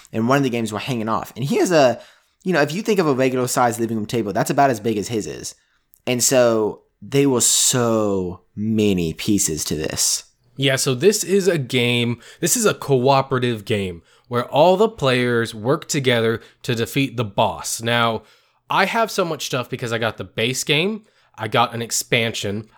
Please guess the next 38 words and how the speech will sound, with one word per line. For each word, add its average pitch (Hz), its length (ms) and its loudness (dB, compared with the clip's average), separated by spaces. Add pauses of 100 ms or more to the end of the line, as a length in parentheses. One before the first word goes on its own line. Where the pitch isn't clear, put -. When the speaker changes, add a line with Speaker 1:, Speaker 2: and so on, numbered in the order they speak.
Speaker 2:
I 120 80 -6
got 135 300 2
all 123 160 0
the 127 100 -2
Kickstarter 147 580 -2
exclusive 147 840 -2
stuff, - 640 -4 (340)
I 117 220 -2
got 117 500 -2
two 196 440 0
massive 139 540 -2
figures, 104 600 -4 (260)
I 123 120 -4
also 131 340 0
got 123 380 -2
two, 180 480 -2
I, 127 180 -4
I 131 140 -2
got 120 180 -2
an 110 100 -4
extra - 280 -4
villain 185 320 2
pack 165 400 -4 (320)
and 127 120 -2
an 120 200 -2
extra 127 480 0
foot 143 260 -2
soldier 104 300 -2
pack. 95 360 -8
I - 60 -14
think - 320 -6
that's 170 160 -4
everything, 120 320 -2
plus, - 300 -2
plus - 360 0
some 156 140 -2
extra 131 240 -4
die. 98 400 -6